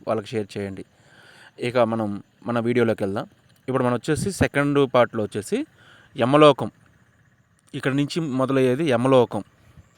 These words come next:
ఒకసారి మనం ఇక్కడ నుంచి చూసుకుంటూ వెళ్దాం. మొదటి భాగంలో చూశారు కదా, ఇక ఇక్కడ నుంచి రెండవ భాగం.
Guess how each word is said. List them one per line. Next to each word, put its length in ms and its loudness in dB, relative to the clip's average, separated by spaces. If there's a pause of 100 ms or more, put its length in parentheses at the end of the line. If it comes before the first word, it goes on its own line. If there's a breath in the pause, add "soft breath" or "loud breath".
(360 soft breath)
ఒకసారి 360 0
మనం 340 -2 (140)
ఇక్కడ 200 -4
నుంచి 280 -8
చూసుకుంటూ 340 -4
వెళ్దాం. 280 -2 (500 loud breath)
మొదటి 140 -2
భాగంలో 420 4
చూశారు 220 -6
కదా, 280 -6 (380 soft breath)
ఇక 100 -8
ఇక్కడ 240 -6
నుంచి 220 -8
రెండవ 280 2
భాగం. 260 -6